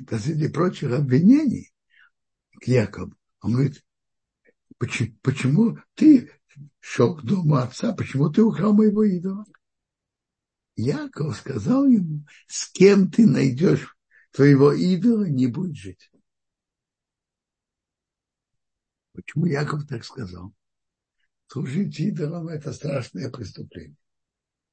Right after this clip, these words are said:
И полагается смертная казнь. У кого, кто служит идолам? Но Яков не знал,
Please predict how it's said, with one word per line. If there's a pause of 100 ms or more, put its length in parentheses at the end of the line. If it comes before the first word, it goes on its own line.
(360)
И
полагается
смертная
казнь. (1800)
У
кого,
кто
служит
идолам? (3000)
Но
Яков
не
знал,